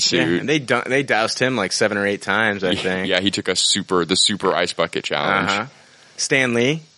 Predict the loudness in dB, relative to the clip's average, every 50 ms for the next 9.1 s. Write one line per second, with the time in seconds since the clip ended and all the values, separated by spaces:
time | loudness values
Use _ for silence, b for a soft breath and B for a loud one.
0 | _ _ _ -4 -2 0 2 2 2 2 2 0 0 -2 0 0 0 -2 0 -2
1 | 0 0 2 2 2 2 2 2 2 2 2 2 2 2 4 4 4 4 2 0
2 | -2 -2 0 2 2 2 0 0 0 0 2 4 4 2 4 4 4 4 6 6
3 | 4 4 4 4 2 2 4 2 4 4 4 4 4 4 2 0 0 -2 0 0
4 | 2 2 2 2 2 2 2 0 2 4 2 2 2 0 -2 0 0 0 2 0
5 | 0 -2 -4 -2 -2 0 0 -2 -2 -2 0 0 2 2 2 0 -2 -4 -8 B
6 | B B B B B B B B -2 -2 0 2 2 2 2 0 0 0 2 2
7 | 4 4 4 4 4 2 0 -2 -4 -10 -6 -2 0 2 2 0 0 -2 -4 -2
8 | 0 -2 -2 -2 -4 -8 -6 -6 -2 0 0 0 0 0 0 -2 -2 -4 -4 -4
9 | -6 -6